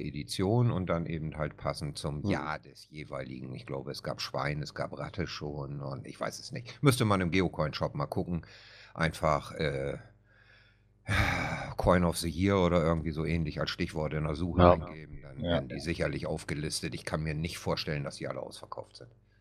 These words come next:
Speaker 3: Aber ich find die eine Seite auch ganz witzig gehalten mit dem Yin, Yin und Yang Zeichen, ne? Wo die Hunde ineinander verschlungen
Speaker 2: Mhm.
Speaker 3: sind, ne?
Speaker 1: Ja, ich
Speaker 3: Ja.
Speaker 1: find die auch, äh,
Speaker 2: Ja.
Speaker 1: seit langem mal wieder eine gelungene Version, ja.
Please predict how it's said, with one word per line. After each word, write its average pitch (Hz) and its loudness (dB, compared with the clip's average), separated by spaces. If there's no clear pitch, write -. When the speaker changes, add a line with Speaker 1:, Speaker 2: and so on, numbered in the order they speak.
Speaker 3:
Aber 110 12
ich 113 4
find 156 0
die 120 -2
eine 139 6
Seite 127 4
auch 120 -4
ganz 131 -2
witzig - -4
gehalten 123 4
mit 117 0
dem 110 4
Yin, 120 2
Yin 123 2
und 123 6
Yang 135 6
Zeichen, 110 4
ne? 175 4
Wo 123 0
die 113 4
Hunde 117 6
ineinander 110 8
verschlungen 110 2
Speaker 2:
Mhm. 90 6
Speaker 3:
sind, - 4
ne? - -4
Speaker 1:
Ja, 175 -2
ich 113 0
Speaker 3:
Ja. - -6
Speaker 1:
find 143 -2
die 139 -2
auch, - -2
äh, 104 4
Speaker 2:
Ja. 95 10
Speaker 1:
seit 107 -8
langem 120 0
mal 107 2
wieder 95 2
eine 80 0
gelungene 69 0
Version, 64 -10
ja. - -10